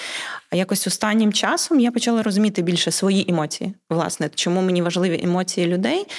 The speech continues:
бо я дуже емпатійна, я, я надзвичайно емпатійна людина, я відчуваю, що відчуває інша людина. Я не знаю, як це відбувається,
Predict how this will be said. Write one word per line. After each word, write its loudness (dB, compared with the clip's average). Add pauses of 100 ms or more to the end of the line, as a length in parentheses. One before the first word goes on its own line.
(220)
бо 2
я 4
дуже 2
емпатійна, 0
я, 0
я 2
надзвичайно 0
емпатійна -2
людина, 2
я 0
відчуваю, 0
що -2
відчуває -2
інша -2
людина. -2
Я 0
не 2
знаю, 0
як -4
це -4
відбувається, -2